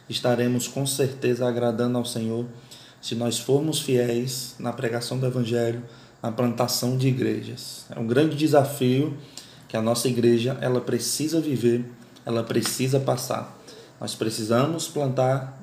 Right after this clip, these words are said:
igrejas urgente, urgente. O mundo clama, o mundo está perdido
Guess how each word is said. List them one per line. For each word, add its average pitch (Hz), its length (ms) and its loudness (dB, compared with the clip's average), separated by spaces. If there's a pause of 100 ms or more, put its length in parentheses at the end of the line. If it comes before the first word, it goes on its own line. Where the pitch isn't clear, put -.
igrejas 156 1000 2 (420)
urgente, 131 1000 0 (400)
urgente. 113 720 -4 (560)
O 113 60 -8
mundo 151 380 2
clama, 143 540 4 (720)
o 117 80 -4
mundo 131 300 2
está 135 220 0
perdido 127 720 -2